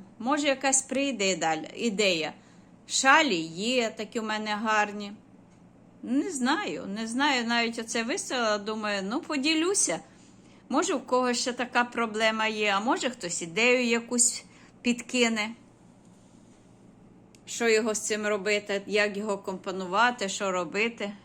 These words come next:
щоб якась зайнятість була, чи, не знаю. Порадьте, люди добрі, що робити. Чи теж передарувати комусь ці нитки, щоб душа не боліла. Отакі роздуми. Бувайте здорові, шановні.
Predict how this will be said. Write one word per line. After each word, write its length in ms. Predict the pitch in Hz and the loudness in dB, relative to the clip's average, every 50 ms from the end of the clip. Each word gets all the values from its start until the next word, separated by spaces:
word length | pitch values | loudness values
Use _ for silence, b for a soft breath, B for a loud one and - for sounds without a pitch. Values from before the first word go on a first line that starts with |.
| - - - B B B B B B | -20 -20 -20 B B B B B B
щоб 220 | - - 202 196 | -8 -6 -4 -2
якась 360 | 202 196 196 - 214 196 196 | -2 -2 -2 -2 -2 0 0
зайнятість 680 | 185 185 196 190 190 190 185 180 - - 185 180 180 175 | 2 2 2 2 2 0 -2 -4 -4 -6 -6 -6 -6 -8
була, 360 | 165 185 190 180 180 180 175 180 | -6 -6 -4 -2 0 0 -2 -2
чи, 380 | - - - 175 175 185 208 196 185 196 196 175 - - - - - - - - | -4 -8 -8 -6 -6 -6 -6 -8 -10 -10 -12 -14 -16 -20 -20 -20 -20 -20 -16 -12
не 180 | 196 214 214 | -10 -8 -6
знаю. 480 | 202 190 208 226 240 226 190 - - 190 - - - - - - - - - - - - - - - - B B B B B B B - | -6 -4 -2 -2 -2 -2 -2 -4 -6 -10 -14 -18 -20 -20 -20 -20 -20 -20 -20 -20 -20 -20 -20 -20 -20 -20 B B B B B B B -2
Порадьте, 480 | - 208 208 240 311 359 - - 240 | 2 6 6 8 6 6 2 -2 -4
люди 340 | 190 180 185 180 170 180 180 | -2 -2 -2 -2 -2 -2 -4
добрі, 400 | 175 180 175 165 156 147 170 175 | -2 -4 -6 -6 -6 -8 -10 -10
що 300 | - - - - 202 202 | -10 -8 -6 -4 -2 0
робити. 540 | 196 202 185 160 160 160 - - - 226 226 - B B B B B | 0 0 0 0 -2 -2 -2 -4 -6 -8 -8 -8 B B B B B
Чи 180 | - 339 349 | 2 2 4
теж 260 | - 349 370 381 392 | 4 4 4 2 2
передарувати 920 | - - 339 311 311 311 247 294 294 285 285 269 262 269 269 262 254 254 254 | 2 4 4 6 6 6 8 8 8 8 8 8 10 10 10 10 10 6 0
комусь 360 | 240 - 240 240 247 247 240 | -2 0 0 2 2 2 2
ці 180 | - - 247 240 | 0 0 2 2
нитки, 520 | 233 226 226 233 - - - - 240 233 | 2 2 2 0 -2 -6 -2 0 0 2
щоб 220 | 233 - 226 214 202 | 2 0 -4 -4 -4
душа 320 | 220 208 - - 220 214 | -4 -2 0 0 0 0
не 160 | 214 214 214 | 0 0 -2
боліла. 600 | 196 190 202 196 240 226 214 208 196 180 170 170 - - B B B B B B B B B - - - - - - - - - - - | -2 -2 -2 0 2 2 4 4 4 2 0 -2 -4 -8 B B B B B B B B B -20 -20 -20 -20 -20 -20 -20 -20 -4 2 2
Отакі 500 | 269 302 302 - 359 - - - 339 320 | 4 4 4 2 0 2 4 4 4 6
роздуми. 540 | 294 285 277 277 262 240 254 214 208 214 | 6 6 6 6 4 2 0 0 0 0
Бувайте 540 | 220 233 233 240 339 320 285 285 - 269 254 | 0 2 6 8 10 10 10 8 6 0 -2
здорові, 500 | 254 208 214 240 240 233 233 233 214 202 | 0 2 2 4 4 6 4 4 2 0
шановні. 680 | 208 - 208 190 196 190 190 190 185 185 170 - - | -2 -2 -2 -2 -2 -2 -2 -2 -2 -4 -6 -8 -8